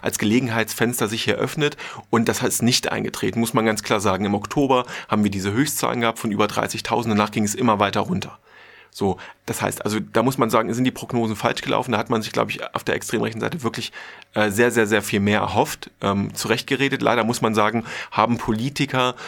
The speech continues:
und auch Sicherheitsbehörden Chefs das Ganze mit herbeigeredet, ja, von irgendwelchen Bürgerkriegen fantasiert und so weiter.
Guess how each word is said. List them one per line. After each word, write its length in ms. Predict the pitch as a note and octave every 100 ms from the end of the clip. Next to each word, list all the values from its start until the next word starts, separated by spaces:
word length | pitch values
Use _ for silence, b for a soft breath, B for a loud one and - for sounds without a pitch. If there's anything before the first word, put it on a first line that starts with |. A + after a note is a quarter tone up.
| B
und 240 | - A2+ -
auch 160 | G#2
Sicherheitsbehörden 1160 | G#2 A#2+ D3+ A2+ A#2 - - G#2 G#2 G#2+ G#2 G2+ B B -
Chefs 720 | - - D3+ D#3 - - - -
das 160 | A#2
Ganze 220 | A#2+ A2
mit 140 | A#2+ A2+
herbeigeredet, 760 | G#2+ G2+ A#2+ B2+ B2 B2+ B2+
ja, 100 | G2
von 140 | - A2+
irgendwelchen 420 | G#2 G#2+ A#2 G#2
Bürgerkriegen 720 | G#2 A2+ - A#2+ - B2 A2
fantasiert 680 | G2+ A2+ A#2 G2+ G#2+ G#2+ G#2
und 160 | A2+
so 140 | A2 G#2
weiter. 340 | G2+ G#2 G#2+